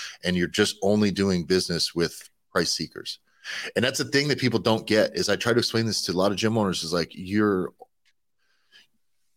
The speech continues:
by, by, by saying you're just selling this for a discount, if you're making it about the price and that we're cheaper, or simply if your offer is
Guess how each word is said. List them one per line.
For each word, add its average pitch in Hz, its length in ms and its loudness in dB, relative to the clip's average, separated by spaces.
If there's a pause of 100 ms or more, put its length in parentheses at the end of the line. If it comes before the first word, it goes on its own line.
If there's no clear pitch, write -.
(300)
by, 107 180 2
by, 104 380 0
by 104 400 -4
saying 127 480 0
you're 104 200 0
just 92 260 -4
selling 98 260 0
this 95 180 -2
for 85 320 -4 (300)
a 87 80 -8
discount, 82 560 -6
if 87 100 -6
you're 98 80 0
making 101 380 -2
it 98 100 4
about 90 340 0
the 87 60 -10
price 80 400 -2
and 78 120 -10
that - 140 -12
we're 80 80 -12
cheaper, 87 460 -2
or 107 160 6
simply 151 340 2
if 98 140 -2
your 95 140 4
offer 90 320 0
is - 300 -4